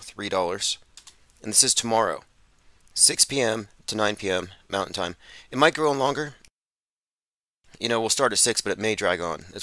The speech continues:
which is fine. The more the better, because then afterward, we're gonna take all this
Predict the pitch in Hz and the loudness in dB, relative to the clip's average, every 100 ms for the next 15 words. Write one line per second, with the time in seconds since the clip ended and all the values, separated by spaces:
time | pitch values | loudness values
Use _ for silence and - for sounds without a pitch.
0 | - - - - 98 80 - - - - | -14 -8 -4 -2 0 0 -4 -16 -20 -20
1 | - - - - - - - - 110 113 | -20 -20 -20 -20 -20 -20 -20 -10 -6 -2
2 | 120 - 101 - - - 107 107 113 110 | -2 -2 -4 -4 -14 -12 -4 2 2 4
3 | 117 - 101 90 87 - - - - - | 2 2 -2 -2 -4 -12 -20 -20 -20 -10
4 | 113 120 - 120 - 107 101 101 - | -4 0 2 0 2 0 2 2 2